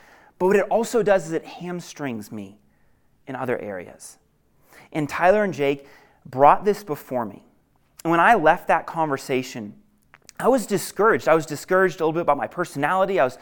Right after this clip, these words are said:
discouraged about those things. But even more than the discouragement, I left encouraged because I knew in that moment I have two friends who love me enough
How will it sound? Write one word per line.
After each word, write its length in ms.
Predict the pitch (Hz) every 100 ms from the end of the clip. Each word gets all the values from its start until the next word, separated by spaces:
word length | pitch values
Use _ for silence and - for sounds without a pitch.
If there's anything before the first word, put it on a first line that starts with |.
| - -
discouraged 460 | 135 - 190 185 160
about 180 | 151 170
those 180 | 165
things. 260 | - 190 - - - -
But 180 | - -
even 360 | 226 233 262 220
more 160 | 208 196
than 140 | 180
the 80 | 156
discouragement, 800 | 147 - 156 143 117 110 104 - -
I 200 | 156 196
left 420 | 214 196 175 - -
encouraged 1080 | 165 139 123 - - 135 120 104 - - _ _ _ _ _ _ -
because 280 | 170 190 147
I 260 | 160 190 220
knew 240 | 208 185
in 80 | 170
that 160 | 160 151
moment 240 | 135 -
I 180 | 139 196
have 320 | 202 185 -
two 240 | - 180 190
friends 560 | - 131 101 - - _ _ - _
who 180 | 185 160
love 320 | 139 156 190
me 160 | 214 214
enough 340 | 170 113